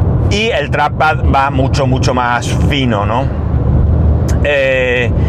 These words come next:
en cuanto a calentarse, cuando yo estuve instalándolo y la verdad es que no se calentó. Sí que tiraba aire, pero tiraba aire fresco. Si te lo ponías encima de las piernas sí notabas calor,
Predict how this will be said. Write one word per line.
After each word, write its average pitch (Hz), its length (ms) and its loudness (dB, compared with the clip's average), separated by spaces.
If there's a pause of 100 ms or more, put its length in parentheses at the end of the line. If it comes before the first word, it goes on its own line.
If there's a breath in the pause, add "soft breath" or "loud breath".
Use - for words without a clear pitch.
(340 loud breath)
en 170 140 -2
cuanto 170 280 0
a 165 40 0
calentarse, 165 640 0
cuando 139 340 0
yo 151 60 0
estuve 156 260 0
instalándolo 165 600 0
y 175 40 0
la 139 100 0
verdad 131 180 0
es - 60 -4
que 160 80 0
no 147 100 0
se 147 160 -2
calentó. 131 560 0 (680)
Sí 156 240 0
que 156 120 -2
tiraba 147 360 0
aire, 175 280 0
pero 127 180 -4
tiraba 139 360 0
aire 143 300 0
fresco. 135 520 -2 (120)
Si 139 160 0
te 135 80 2
lo 135 80 0
ponías 135 300 0
encima 147 220 0
de 143 60 -2
las 139 120 -2
piernas 147 340 -2
sí 170 140 -2
notabas 127 340 0
calor, 123 320 0